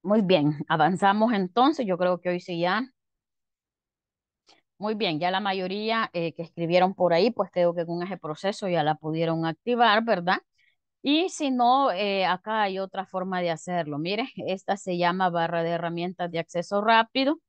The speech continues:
y la última opción dice más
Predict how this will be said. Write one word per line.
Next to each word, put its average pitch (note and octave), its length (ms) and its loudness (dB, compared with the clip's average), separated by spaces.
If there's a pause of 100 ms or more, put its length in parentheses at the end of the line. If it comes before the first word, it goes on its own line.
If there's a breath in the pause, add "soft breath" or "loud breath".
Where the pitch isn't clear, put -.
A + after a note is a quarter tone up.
(220)
y G#3+ 140 2
la G3+ 160 6
última A3+ 680 2
opción G3+ 600 -4
dice G#3+ 600 -2
más F#3+ 640 -2